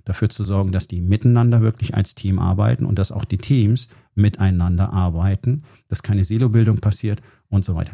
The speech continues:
Das ist der Job einer Führungskraft. Der Job einer Führungskraft ist es nicht, Facharbeiten auszuführen oder Leuten dabei über die Schulter zu schauen, wie sie Facharbeiten ausführen und sie ständig zu korrigieren und, und, äh, ständig reinzuquatschen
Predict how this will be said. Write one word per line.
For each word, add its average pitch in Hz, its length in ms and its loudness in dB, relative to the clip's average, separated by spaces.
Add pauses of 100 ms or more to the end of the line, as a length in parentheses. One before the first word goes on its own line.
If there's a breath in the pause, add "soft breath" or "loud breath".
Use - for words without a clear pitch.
Das 110 300 2
ist - 160 -12
der 120 120 -4
Job 98 400 -2
einer 104 200 2
Führungskraft. 92 640 -2
Der 92 80 0
Job 104 180 0
einer 98 160 -2
Führungskraft 92 600 -4
ist 98 100 -2
es 87 140 -2
nicht, 120 320 0 (220 loud breath)
Facharbeiten 123 760 -2
auszuführen 117 720 0
oder 95 240 0
Leuten 101 400 2
dabei 98 260 0
über 92 140 0
die 90 80 -2
Schulter 110 320 2
zu - 120 -10
schauen, 113 320 0
wie 101 100 0
sie 110 100 -6
Facharbeiten 107 640 -2
ausführen 113 580 0 (420 loud breath)
und 107 140 4
sie - 120 -4
ständig 98 320 -4
zu - 120 -8
korrigieren 98 720 0
und, 95 320 -2
und, 92 320 -2
äh, 98 120 -2
ständig 95 320 -4
reinzuquatschen 117 840 -2